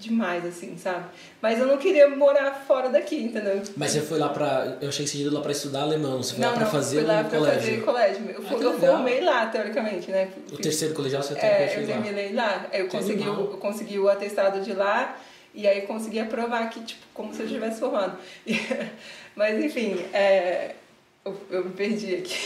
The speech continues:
Speaker 1: <laughs> Eu tava falando do
Speaker 2: Do intercâmbio, que você tocou por moedinhas lá
Speaker 1: É,
Speaker 2: no
Speaker 1: não, então, aí,
Speaker 2: <laughs> Aí
Speaker 1: enfim,
Speaker 2: você
Speaker 1: é.
Speaker 2: fez psicologia, foi
Speaker 1: Isso.
Speaker 2: lá, fez intercâmbio, depois fez
Speaker 1: Isso.
Speaker 2: psicologia.
Speaker 1: E aí eu não queria, eu, enfim, mas rolou essa pressão minha, assim, de, de
Speaker 2: Fazer uma faculdade.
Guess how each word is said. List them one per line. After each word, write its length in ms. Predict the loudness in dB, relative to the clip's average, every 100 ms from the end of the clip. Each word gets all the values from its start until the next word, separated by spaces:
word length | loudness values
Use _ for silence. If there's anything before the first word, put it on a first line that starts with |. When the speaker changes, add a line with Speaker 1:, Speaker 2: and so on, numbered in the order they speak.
| -2 -2
Speaker 1:
<laughs> 480 | -2 -6 -10 -8 -4
Eu 80 |
tava 260 | 2 4 4
falando 440 | 4 4 4 2 -4
do 640 | -2 0 0 0 -4 -6 -6
Speaker 2:
Do 220 | -6 -6
intercâmbio, 840 | -4 -4 -6 -6 -4 -2 -4 -4
que 80 | -6
você 160 | -4 0
tocou 440 | 0 2 0 0
por 120 | 0 2
moedinhas 760 | 4 2 2 0 2 2 2 6
lá 100 | 8
Speaker 1:
É, 180 | 8 8
Speaker 2:
no 80 | 8
Speaker 1:
não, 220 | 6 6
então, 440 | 4 6 6 6 4
aí, 760 | 6 6 6 2 0 0 -2 -4 -4
Speaker 2:
<laughs> 140 | 0
Aí 80 | 2
Speaker 1:
enfim, 100 | 4
Speaker 2:
você 80 | 4
Speaker 1:
é. 80 | 4
Speaker 2:
fez 140 | 2
psicologia, 800 | 0 -2 2 4 2 2 4 4
foi 80 | 4
Speaker 1:
Isso. 60 | 4
Speaker 2:
lá, 100 | 4
fez 100 | 2
intercâmbio, 280 | 0 -2 -4
depois 200 | -2 -2
fez 120 | -2
Speaker 1:
Isso. 80 | -4
Speaker 2:
psicologia. 600 | -2 2 2 2 0 -2 0
Speaker 1:
E 80 | 4
aí 100 | 6
eu 100 | 6
não 60 | 6
queria, 420 | 2 2 0 0 2
eu, 160 | 0 0
enfim, 200 | -2 0
mas 260 | 2 2 4
rolou 180 | 4 4
essa 180 | 2
pressão 380 | 4 4 4 2
minha, 320 | 4 4 2 0
assim, 260 | 0 0
de, 300 | 0 -2 -6 -8
de 380 | -8 -2 -2 -4 -14 -14
Speaker 2:
Fazer 200 | -8 -8 -8
uma 100 | -10
faculdade. 300 | -10 -4